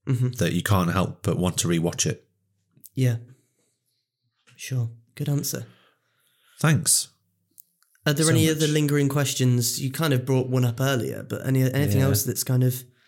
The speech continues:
Speaker 1: sitting with you?
Speaker 2: I don't think so. I think the, the, the thing I, on the rewatch, um, the thing that I enjoyed most is reading into it more. So I think it poses questions,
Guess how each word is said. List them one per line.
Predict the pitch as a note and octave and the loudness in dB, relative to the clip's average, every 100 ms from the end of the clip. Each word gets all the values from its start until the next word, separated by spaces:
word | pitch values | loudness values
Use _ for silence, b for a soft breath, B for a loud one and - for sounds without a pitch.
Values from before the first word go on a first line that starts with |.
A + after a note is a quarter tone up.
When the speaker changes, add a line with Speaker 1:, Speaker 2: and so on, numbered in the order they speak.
| b b b b - | b b b b -18
Speaker 1:
sitting | - - B2+ D#3+ | -6 -4 -2 0
with | E3+ | 0
you? | E3+ G3 G3 - _ _ _ _ _ _ _ | 0 -4 -6 -18 _ _ _ _ _ _ _
Speaker 2:
I | - | 0
don't | A#2+ A2 | 2 2
think | F3 F3+ | 4 4
so. | - G2 | 6 6
I | G#2+ | 6
think | - C#3 | 4 2
the, | B2+ | 4
the, | A#2+ - G2+ G2 - _ _ _ _ _ | 2 2 -4 -4 -8 _ _ _ _ _
the | A2 | 0
thing | G#2+ - C3+ | 2 4 6
I, | B2 G2 - - - B B B B B - | 4 0 -6 -18 -14 B B B B B 4
on | C#3 C#3 | 6 8
the | |
rewatch, | B2 A#2 G#2+ F#2 E2+ - - - - _ _ _ _ _ _ _ _ _ _ _ _ _ - | 8 6 6 4 0 -2 -2 -4 -12 _ _ _ _ _ _ _ _ _ _ _ _ _ -6
um, | F#2 F2 E2+ F2 F2 F#2+ _ _ _ - - - | -4 -2 -2 -4 -6 -8 _ _ _ -10 -10 -6
the | G#2 | -4
thing | - A2+ | 4 6
that | G2+ | 6
I | F#2+ | 4
enjoyed | F#2 G2 F#2 | 4 4 4
most | F2+ F2 - - | 0 0 0 0
is | - G#2 | 0 2
reading | F#2+ F2+ | 2 4
into | F#2 F2+ - | 2 2 0
it | - | 0
more. | F2+ G2 C3+ B B B B | 2 2 2 B B B B
So | - G#2 | 0 2
I | |
think | G2+ B2 A#2+ - | 4 4 2 0
it | G#2+ - | -4 -4
poses | - B2 A#2+ A#2+ A2 - | -2 4 6 6 4 2
questions, | - A2 - - D#2+ D#2+ G2 - - | 2 2 4 2 0 0 0 -2 -4